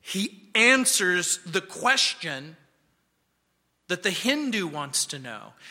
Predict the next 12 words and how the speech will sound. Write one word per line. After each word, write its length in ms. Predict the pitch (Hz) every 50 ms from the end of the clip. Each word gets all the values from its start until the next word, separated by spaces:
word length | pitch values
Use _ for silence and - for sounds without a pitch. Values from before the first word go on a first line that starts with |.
| - -
and 160 | 208 214 214
the 40 | 220
Buddhist 640 | 170 139 - 226 277 294 285 277 240 - - - -
wants 380 | 170 175 160 156 151 - - -
to 140 | - 175 160
know, 400 | 147 147 135 127 117 113 117 - - - - -
and 240 | - 214 214 214 226
the 40 | 220
Muslim 680 | 220 220 226 247 277 302 247 202 233 233 233 214 196 185
wants 400 | 180 170 160 165 160 - - -
to 120 | - 160
know, 400 | 151 151 143 135 123 117 107 -